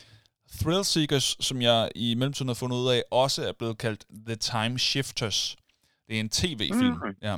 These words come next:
Speaker 1: den var lige i biografen. En T V-film. Det siger måske noget om <laughs> niveauet af den. Det, det, den er meget T V-film i halvfemserne-agtig. Nå, men i hvert fald,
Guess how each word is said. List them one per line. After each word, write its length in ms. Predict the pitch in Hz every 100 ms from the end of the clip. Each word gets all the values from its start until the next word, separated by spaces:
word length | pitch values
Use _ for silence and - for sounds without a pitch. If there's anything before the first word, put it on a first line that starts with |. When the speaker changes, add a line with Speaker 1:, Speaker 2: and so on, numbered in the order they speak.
| -
Speaker 1:
den 100 | 113
var 120 | 113
lige 80 | 113
i 20 |
biografen. 320 | 107 98 92
En 80 | 95
T 100 | -
V-film. 460 | 143 95 90 98 -
Det 140 | 117
siger 140 | - 113
måske 200 | 107 107
noget 200 | 101 101
om 60 | 101
<laughs> 40 |
niveauet 460 | 104 117 117 110 104
af 80 | 95
den. 200 | 104 101 -
Det, 240 | 117 110
det, 160 | 110 -
den 100 | 127
er 60 |
meget 200 | 123 117
T 80 | -
V-film 540 | 127 110 104 101 113 87
i 100 | 104
halvfemserne-agtig. 880 | 98 95 98 - 98 52 - - 85 - - - -
Nå, 120 | 117 - - -
men 100 | 131
i 40 |
hvert 220 | 143 139
fald, 200 | - 113